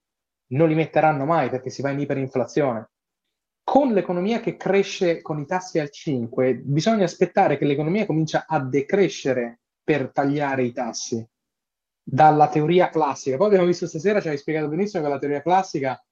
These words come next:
è andata a, a gambe per aria nel, in tante cose.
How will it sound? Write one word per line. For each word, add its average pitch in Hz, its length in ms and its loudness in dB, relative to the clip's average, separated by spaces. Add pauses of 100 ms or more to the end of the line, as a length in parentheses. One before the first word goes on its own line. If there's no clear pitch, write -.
(140)
è - 80 -10
andata 135 400 -4
a, 127 400 -8
a - 140 -10
gambe 127 280 -4
per 135 140 -4
aria 160 300 2
nel, 131 580 -4
in 131 140 -8
tante 135 300 -6
cose. 123 300 -4